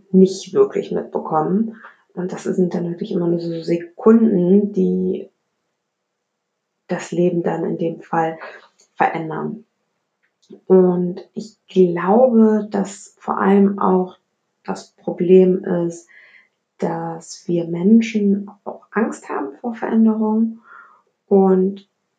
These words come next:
deswegen ist mir diese, liegt mir dieses Thema auch ein bisschen nahe. Also nicht nur, weil ich im Moment selber gerade eine Veränderung durchmache, dazu aber später mehr,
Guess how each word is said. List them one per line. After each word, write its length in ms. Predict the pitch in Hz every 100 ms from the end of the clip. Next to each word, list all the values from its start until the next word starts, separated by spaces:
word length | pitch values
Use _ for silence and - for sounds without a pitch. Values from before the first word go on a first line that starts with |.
| _
deswegen 500 | 185 180 - 185 185
ist 160 | - -
mir 100 | 175
diese, 300 | 170 170 175
liegt 280 | 196 190 -
mir 60 |
dieses 340 | 170 170 175 -
Thema 480 | - 202 202 - -
auch 160 | -
ein 80 | 180
bisschen 420 | - - 170 165
nahe. 540 | 165 165 170 202 226 -
Also 200 | 175 175
nicht 280 | 175 180 -
nur, 200 | 180 175
weil 260 | 170 175 - - - _
ich 300 | 185 - -
im 80 | 170
Moment 300 | 175 175 175
selber 320 | 180 208 226
gerade 300 | 220 214 -
eine 120 | 202
Veränderung 580 | - 196 185 180 180 180
durchmache, 520 | 185 175 - 180 196
dazu 280 | 196 - -
aber 120 | -
später 300 | 190 190 -
mehr, 220 | 175 196